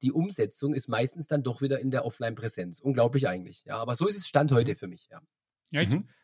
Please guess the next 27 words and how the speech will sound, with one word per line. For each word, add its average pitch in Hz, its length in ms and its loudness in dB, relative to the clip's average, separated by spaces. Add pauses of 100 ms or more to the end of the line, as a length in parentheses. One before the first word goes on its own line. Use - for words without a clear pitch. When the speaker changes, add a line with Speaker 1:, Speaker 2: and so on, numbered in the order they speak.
(120)
Speaker 2:
glaube 175 260 0
aber, 175 80 -6
das 165 140 -4
ist 180 140 -10
tatsächlich, 160 480 -6
ähm, 143 580 -4
eine 165 180 -8
absolut 131 360 -8
richtige 143 360 -6
Beobachtung 143 960 -4
<laughs> 123 120 -2
an 180 120 2
der 160 160 0
Stelle, 180 560 -2
äh, 156 60 -6
zu 160 160 -10
sagen, 147 360 -2
okay, 156 180 -6
die 147 80 -2
Menschen 143 360 -4
wollen 135 240 -2
vielleicht 139 340 -6
wieder 139 240 -4
mehr 131 240 -2
Kontakt 147 540 -8
mit 131 160 -10
Menschen. 135 500 -4